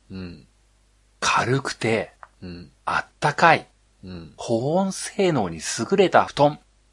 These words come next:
Speaker 1: うん。
Speaker 2: これが最高ですよねと。
Speaker 1: はい。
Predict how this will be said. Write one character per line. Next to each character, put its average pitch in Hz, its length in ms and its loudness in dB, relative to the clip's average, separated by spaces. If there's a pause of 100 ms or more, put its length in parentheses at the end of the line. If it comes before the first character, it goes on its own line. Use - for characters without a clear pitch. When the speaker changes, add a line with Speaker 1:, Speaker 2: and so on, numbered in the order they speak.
Speaker 1:
う 90 60 -12
ん。 87 200 -16 (220)
Speaker 2:
こ - 180 -8
れ 170 140 0
が 175 160 6
最 - 420 -2
高 202 240 4
で 202 100 6
す - 100 0
よ 117 80 4
ね 104 120 -2
と。 71 240 -6 (520)
Speaker 1:
は 82 220 -10
い。 82 140 -16